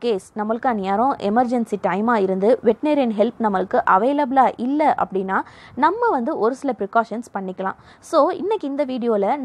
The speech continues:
நாங்க எங்க டாக்ஸுக்கு சப்போஸ் ஏதாவது எமர்ஜென்சி டைம்ல இந்த மாதிரி லூஸ் மோஷன் ஆச்சு அப்படின்னா அதை சால்வ் பண்றதுக்கு நாங்க என்னென்ன ஸ்டெப்ஸ்லாம் எடுப்போம்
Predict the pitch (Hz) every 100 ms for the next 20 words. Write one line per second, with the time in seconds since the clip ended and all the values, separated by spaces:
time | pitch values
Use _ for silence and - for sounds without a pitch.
0 | 196 240 392 320 220 214 196 196 - 202
1 | 302 208 - 247 - 202 202 196 208 -
2 | 208 240 269 277 247 226 214 185 202 202
3 | - - - _ - 240 247 262 277 247
4 | 320 - 233 208 190 190 214 - 202 196
5 | 190 196 285 226 220 - 294 370 302 208
6 | 196 - 339 214 285 359 233 320 302 247
7 | 202 - 220 214 185 185 196